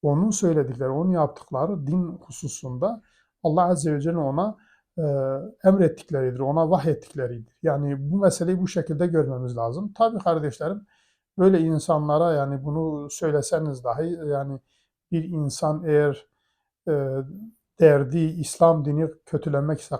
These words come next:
karalamak ise tabii ki sizin bu söylediklerinizin herhangi bir, e, anlamı olmaz, herhangi bir faydası da olmaz. Ama gerçekten böyle bir meselede kafası karışmış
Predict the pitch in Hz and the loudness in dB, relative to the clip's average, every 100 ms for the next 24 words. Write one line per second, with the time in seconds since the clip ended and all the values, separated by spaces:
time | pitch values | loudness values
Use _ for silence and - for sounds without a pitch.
0 | - 156 139 151 170 - - 180 190 151 | -8 -2 0 0 -2 -8 -8 -4 0 -2
1 | 135 - 165 - 165 151 - 156 135 127 | -4 -4 -4 -4 -6 -4 -2 -2 -2 -4
2 | 135 131 135 175 180 _ _ _ 170 143 | -4 -4 -2 -4 -6 _ _ _ 0 2
3 | 151 156 139 131 156 156 - _ _ _ | 0 -2 -4 -2 -4 -4 -14 _ _ _
4 | _ _ 170 147 139 135 151 147 139 139 | _ _ -2 -2 -4 -6 -6 -8 -8 -12
5 | 196 208 _ _ _ - 160 156 156 175 | -14 -18 _ _ _ 2 4 6 4 4
6 | 151 139 170 156 156 170 151 147 - 156 | 2 2 2 4 2 2 -2 -4 0 0
7 | 147 143 165 143 123 117 113 - 160 165 | 0 -4 -4 -4 -4 -8 -16 -8 -2 0
8 | 151 170 165 143 160 160 _ _ _ _ | 2 2 0 -6 -6 -8 _ _ _ _
9 | _ 147 156 165 160 156 - 139 151 151 | _ 0 2 4 2 0 0 2 2 0
10 | - 139 147 - - 156 135 123 - 139 | -2 0 0 -4 0 2 2 -2 -6 -8
11 | 143 - _ | -8 -10 _